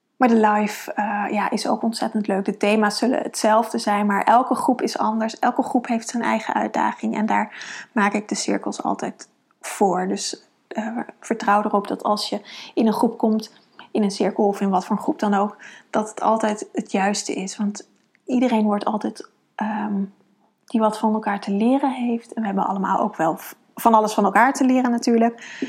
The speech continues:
Maar op de een of andere manier, ik heb dat met elke groep gehad waarin ik in heb gezeten als deelnemer of dat ik georganiseerd heb. Ehm, het is zo magisch, maar er is altijd van elkaar te leren. En we zijn allemaal spiegels voor elkaar.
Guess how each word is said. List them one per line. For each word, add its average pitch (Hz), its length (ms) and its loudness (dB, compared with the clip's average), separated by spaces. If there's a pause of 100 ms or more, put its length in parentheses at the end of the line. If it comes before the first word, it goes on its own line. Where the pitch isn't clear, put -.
(200)
Maar 208 320 2
op - 200 -2
de - 100 -4
een 269 140 4
of 277 100 0
andere 247 220 2
manier, 214 240 4
ik 226 100 0
heb 233 100 -2
dat - 140 -8
met 208 260 -4
elke 302 300 6
groep - 240 2
gehad 233 280 2
waarin 208 380 2
ik 202 120 -4
in 226 160 4
heb 190 280 0
gezeten 233 480 4
als 208 160 2
deelnemer 220 500 4
of - 140 -8
dat - 180 -4
ik 202 100 -10
georganiseerd 240 720 0
heb. 247 240 0 (800)
Ehm, 202 400 0 (800)
het 226 160 -2
is 226 120 2
zo 254 160 4
magisch, 233 520 2
maar 233 140 -2
er - 140 -2
is - 240 -6 (180)
altijd 247 880 2
van - 200 -2
elkaar 208 540 -2
te - 120 -4
leren. 208 440 0
En 226 140 -6
we 214 80 -2
zijn 214 260 -6 (120)
allemaal 233 580 2 (440)
spiegels 240 500 0
voor 208 160 -2
elkaar. - 480 -4